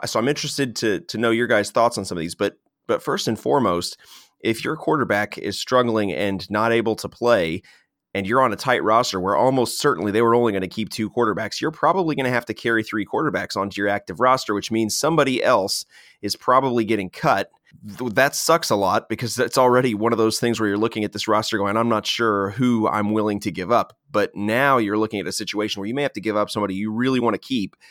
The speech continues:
in order to carry a backup quarterback who you know you're not gonna keep. What do you guys think about that situation?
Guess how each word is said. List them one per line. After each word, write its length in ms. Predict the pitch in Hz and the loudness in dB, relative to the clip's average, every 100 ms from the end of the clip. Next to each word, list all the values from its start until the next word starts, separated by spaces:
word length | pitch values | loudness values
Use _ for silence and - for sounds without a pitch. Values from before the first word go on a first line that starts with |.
| _ _ _ _ | _ _ _ _
in 140 | 104 107 | -2 0
order 280 | 113 110 | 2 0
to 180 | 101 107 | -2 -6
carry 480 | - 117 113 107 98 | -2 0 2 0 0
a 140 | 95 98 | -2 -2
backup 340 | 107 110 107 | -2 -2 -4
quarterback 440 | - 123 104 98 | 0 0 2 0
who 80 | - | -2
you 220 | 110 101 | -2 0
know 220 | 101 127 147 | 2 2 2
you're 160 | 104 | 2
not 220 | 120 147 | 0 -2
gonna 160 | 104 98 | -4 -10
keep. 320 | - 95 92 _ _ _ _ _ _ _ _ _ _ _ _ - | -8 -8 -8 _ _ _ _ _ _ _ _ _ _ _ _ -4
What 340 | 113 123 147 | 2 4 6
do 60 | 156 | 4
you 80 | |
guys 200 | 147 139 | 4 2
think 180 | - 151 | 0 -2
about 240 | 92 92 - | 0 0 0
that 200 | 104 - | -2 -2
situation? 560 | 92 78 65 - - | -8 -8 -8 -10 -12